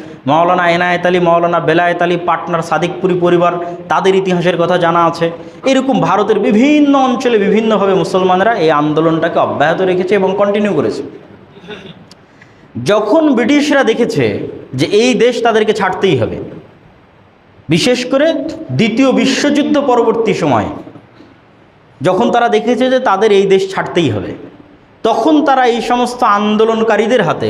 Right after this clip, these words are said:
মুসলিম আন্দোলনকারীদের হাতে দেশ ছেড়ে যাবে, এটা তারা কল্পনাই করেনি,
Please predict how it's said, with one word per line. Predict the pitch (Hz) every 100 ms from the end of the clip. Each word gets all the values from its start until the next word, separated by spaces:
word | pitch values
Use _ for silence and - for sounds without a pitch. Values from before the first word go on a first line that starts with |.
| 113
মুসলিম | 185 - 349 339
আন্দোলনকারীদের | 269 269 262 254 247 247 220 220 220
হাতে | 220
দেশ | 190 202
ছেড়ে | - 202
যাবে, | 170 143 85 - -
এটা | 170 175
তারা | 175 165
কল্পনাই | 156 160 147
করেনি, | 113 87